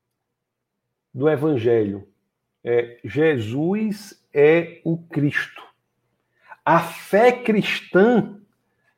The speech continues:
é resumida. Se você quer resumir a fé cristã, está aqui, ó. "Para que nós creiamos que Jesus é o Cristo." Os evangelhos foram escritos para que vocês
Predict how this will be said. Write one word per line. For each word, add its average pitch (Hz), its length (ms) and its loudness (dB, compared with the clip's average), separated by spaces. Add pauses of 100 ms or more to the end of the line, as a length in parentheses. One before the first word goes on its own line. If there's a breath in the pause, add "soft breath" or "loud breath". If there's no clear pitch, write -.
(200)
é 185 600 2
resumida. 185 1200 0 (300)
Se - 80 -18
você 190 180 -4
quer 208 200 0
resumir 196 1000 0 (320)
a 143 140 2
fé - 280 2
cristã, 190 640 0
está 214 260 0
aqui, 170 380 0
ó. 95 160 2 (800)
"Para 165 160 4
que 170 180 -2
nós 165 400 2
creiamos 208 1400 0 (160)
que 156 160 -4
Jesus 139 1120 0
é 156 260 0
o 156 60 -2
Cristo." - 640 -8 (440)
Os 120 140 2
evangelhos 170 680 6
foram 220 360 0
escritos 180 680 -2
para 156 200 -2
que 180 140 -6
vocês 160 580 -4